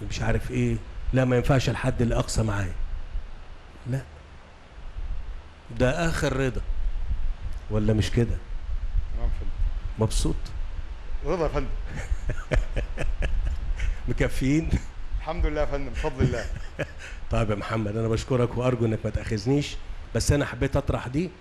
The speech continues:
Speaker 1: الكلام ده مش بينطبق على، آه، محمد، ده بينطبق على كل الناس اللي شغالة معانا، لأن إحنا ما عندناش، ولأن برضو في ناس بتطلع، آه،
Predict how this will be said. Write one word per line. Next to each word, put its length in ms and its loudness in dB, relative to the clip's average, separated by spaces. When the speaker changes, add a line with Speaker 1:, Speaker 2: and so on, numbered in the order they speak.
Speaker 1:
الكلام 320 4
ده 100 2
مش 140 0
بينطبق 500 2
على، 320 4
آه، 680 -2
محمد، 420 0
ده 140 4
بينطبق 580 0
على 320 2
كل 220 6
الناس 300 2
اللي 140 -2
شغالة 320 0
معانا، 400 0
لأن 180 4
إحنا 220 0
ما 140 2
عندناش، 460 0
ولأن 360 2
برضو 440 4
في 140 -2
ناس 180 2
بتطلع، 680 2
آه، 240 -2